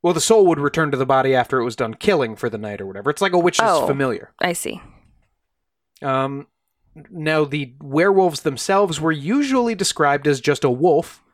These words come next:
Speaker 1: usually without a tail, as familiars, uh, uh, and soul sending and, and, and witchery was usually denoted by the lack of a tail in, uh, Middle European beliefs for some
Speaker 2: Huh.
Speaker 1: reason.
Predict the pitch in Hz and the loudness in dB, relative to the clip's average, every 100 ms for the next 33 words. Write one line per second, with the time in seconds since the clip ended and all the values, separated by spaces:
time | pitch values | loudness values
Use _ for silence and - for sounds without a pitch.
0 | _ 139 147 147 151 143 139 127 143 - | _ -6 -2 0 0 2 2 2 0 -2
1 | - 143 104 113 - 123 123 117 127 131 | -4 -2 -2 -4 -4 -2 0 -2 -8 _
2 | _ _ _ _ _ _ _ _ _ - | _ _ _ _ _ _ _ _ _ -2
3 | 160 151 151 147 147 139 - - 151 135 | 0 2 2 4 4 2 -2 -4 -2 0
4 | 127 123 123 123 120 127 123 - 160 147 | 0 -2 -4 -2 -2 -2 -4 -2 0 2
5 | 139 - 143 135 139 135 127 123 - 131 | 0 -2 -2 -2 -4 -6 -8 -10 -8 -6
6 | 120 123 127 117 120 - 160 131 127 127 | -6 -8 -8 -2 0 0 0 0 0 -2
7 | 120 139 135 131 123 127 127 123 113 123 | -4 -4 -2 -4 -4 -4 -4 -4 -4 -2
8 | 117 110 - _ 139 127 131 - 123 120 | -2 -6 -16 _ -4 0 0 -2 -6 -6
9 | - 139 110 107 - 127 117 113 110 110 | -6 -6 -4 -6 -6 -6 -6 -6 -6 -6
10 | - - - 135 - - - 127 135 131 | -8 -10 -10 -14 -14 -20 -16 -8 -2 0
11 | 123 - _ 143 131 131 - 131 123 117 | -2 -6 _ -6 0 0 0 -6 -6 -6
12 | 110 - - - - 131 330 120 117 - | -6 -8 -6 -6 -4 -2 0 0 -6 -8